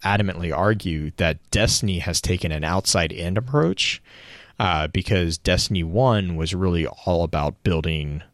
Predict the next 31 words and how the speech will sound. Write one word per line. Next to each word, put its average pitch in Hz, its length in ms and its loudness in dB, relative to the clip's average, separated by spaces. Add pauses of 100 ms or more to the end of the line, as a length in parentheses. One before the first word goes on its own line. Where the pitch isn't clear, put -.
the - 80 -4
world, 98 680 0 (300)
which - 180 0
is 85 120 -2
why 85 200 4
we, 78 300 -4
you 90 60 -6
know, 76 240 -4 (100)
which - 160 -8
is 78 140 -2
the 85 100 -4
number 87 220 0
one 78 160 0
complaint 90 380 -2
that 76 100 -2
a - 20 -2
lot 82 140 2
of - 60 -4
people - 200 -4
had 95 200 0
about 90 120 -10
Destiny 80 280 -2
one 95 180 0
is 80 100 -2
like, - 140 -6
"Well, 92 80 0
there's 95 180 -2
no, 104 220 4
there's 92 200 -2
no, 110 180 4
like, 90 280 -2